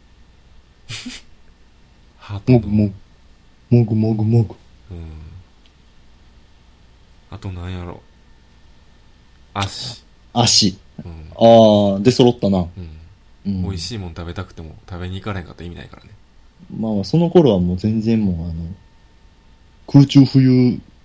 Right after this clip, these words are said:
Speaker 2: 車椅子みたいなのできてるかもしれんけどな。
Speaker 1: <laughs> 車である必要ないけどな。
Speaker 2: ほよほよほよほよほよみたいな感じで。歩かずとも動いてくれるみたいな。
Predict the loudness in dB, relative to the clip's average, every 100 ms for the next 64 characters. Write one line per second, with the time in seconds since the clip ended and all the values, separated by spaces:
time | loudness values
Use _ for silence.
0 | _ _ 4 6 6 6 4 4 2 0
1 | 0 0 0 0 0 -2 -6 -18 -20 -20
2 | -20 -18 -20 -20 -18 -12 -10 -8 -8 -10
3 | -12 -14 -12 -14 -14 -18 -20 _ _ 6
4 | 10 8 10 8 8 8 8 8 6 2
5 | 4 4 4 4 2 2 -2 -8 -20 _
6 | _ _ _ _ _ _ _ -20 -4 0
7 | 0 2 0 0 0 0 0 -2 -2 -2
8 | 0 0 -2 -4 -8